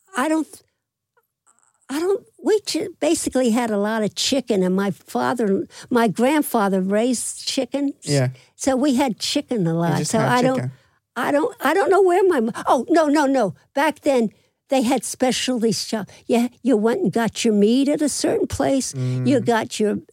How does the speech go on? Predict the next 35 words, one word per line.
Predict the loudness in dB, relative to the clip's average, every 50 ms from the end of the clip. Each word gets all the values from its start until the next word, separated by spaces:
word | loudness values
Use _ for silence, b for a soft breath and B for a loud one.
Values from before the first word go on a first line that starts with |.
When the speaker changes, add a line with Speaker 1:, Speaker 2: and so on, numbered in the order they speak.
| -18 -20 _ _ _ -18 -14 -4 0
Speaker 1:
bakery, | 2 2 2 2 2 2 2 2 2
which | 2 0 -2 -2 -4 -4
you | -4
still | -4 -4 -2 -2 0 0
Speaker 2:
Mm-hmm. | 0 0
Speaker 1:
do. | 2 2 2 0 0 -4 b b b b b b b _ _ -4 0
And | 0 2 2
you | 2
got | 2 0 0 0 0 -2
your, | -2 -2 -2 0 2
even | 2 2 4 2 2 2
then | 2 2 2
they | 2 2 0
start | 0 0 0 0 0 0 0
having | 0 0 -2 -2 0 -2 -2 -2 b b b b b -8
chickens. | -2 0 2 2 2 2 0 0 0 -2 -4 -8 -12 _ _ _ _ _ -2
You | 0 0
go | 2 2 2
down | 2 2 2 2 2 2 0 0 -4 -6 -4
and | 0 0 2
you | 2 0
buy | 0 -2 -2 -2
a | -2 -4
chi-, | -4 -4 -2 -2 -2 0 0
I | 0 0
remember | 2 0 2 2 2 2 2 2 2 2
then, | 2 4 4 4
Speaker 2:
Yeah. | 4 4 2
Speaker 1:
then, | 0 -2 -2 -2 -2 -2 -2
then | -2 -2 0 0
that | -2 -2 -2 -2
would | -2 -4 -4 -4
come, | -4 -2 -2 -2 -4 -6 b b b b b b b _ _ _ _ _ -2
you | 0 0
know, | 0 0 -2 -4